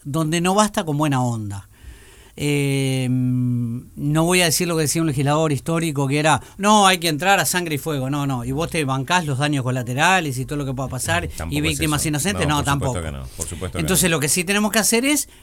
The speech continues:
Speaker 1: a eso darle carne, que en algún momento se planteó así. Por eso me gustó lo que decías vos, "Depende de quién lo diga, cómo lo diga y lo que haga, yo lo apoyo". Ahora,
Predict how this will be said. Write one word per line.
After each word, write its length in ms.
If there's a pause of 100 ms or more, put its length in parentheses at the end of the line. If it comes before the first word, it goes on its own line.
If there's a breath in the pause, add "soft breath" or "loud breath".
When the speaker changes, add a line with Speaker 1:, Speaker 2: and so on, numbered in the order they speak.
Speaker 1:
a 220
eso 360
darle 340
carne, 640 (320 soft breath)
que 80
en 80
algún 140
momento 300
se 160
planteó 500
así. 380 (280 loud breath)
Por 120
eso 160
me 260
gustó 260
lo 100
que 60
decías 200
vos, 160
"Depende 300
de 60
quién 120
lo 80
diga, 240
cómo 180
lo 100
diga 160
y 40
lo 100
que 140
haga, 160
yo 140
lo 80
apoyo". 540 (680 soft breath)
Ahora, 500